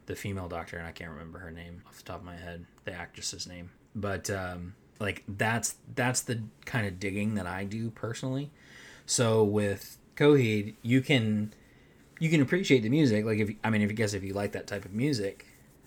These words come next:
and it's not for everybody, but,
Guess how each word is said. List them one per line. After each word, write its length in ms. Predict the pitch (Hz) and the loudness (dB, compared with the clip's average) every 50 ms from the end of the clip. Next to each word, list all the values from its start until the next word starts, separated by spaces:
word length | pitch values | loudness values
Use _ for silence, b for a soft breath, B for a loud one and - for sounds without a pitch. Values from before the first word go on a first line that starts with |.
| - - | -10 -4
and 240 | 117 110 113 113 120 | -2 0 2 2 2
it's 160 | 127 135 131 | 2 2 2
not 160 | 170 147 135 - | 0 -2 -2 -2
for 100 | 101 98 | -2 -2
everybody, 460 | 95 98 98 87 87 85 90 98 - B B B B B B B B B - | -2 -4 -6 -6 -8 -8 -8 -10 -12 B B B B B B B B B -8
but, 440 | 127 123 123 113 107 104 101 - | -2 0 2 2 2 2 0 -2